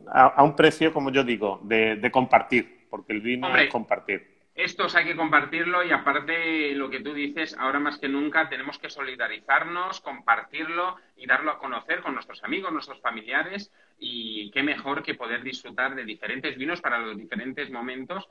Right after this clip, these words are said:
Speaker 2: porque al final eso es la alegría que en estos días, yo siempre lo digo, es el lujo que aún nos queda, porque ya no podemos salir, ya no podemos ir a los bares, depende dónde, están ya confinados desde hace tiempo, y yo creo que al final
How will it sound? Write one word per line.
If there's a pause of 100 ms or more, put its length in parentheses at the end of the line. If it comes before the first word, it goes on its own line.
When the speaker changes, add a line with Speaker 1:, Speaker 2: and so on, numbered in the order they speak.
(360)
Speaker 2:
porque
al
final (380)
eso
es
la
alegría
que
en
estos
días,
yo
siempre
lo
digo,
es
el
lujo
que
aún
nos
queda,
porque
ya
no
podemos
salir,
ya
no
podemos
ir
a
los
bares, (300)
depende
dónde,
están
ya
confinados
desde
hace
tiempo, (400)
y
yo
creo
que
al
final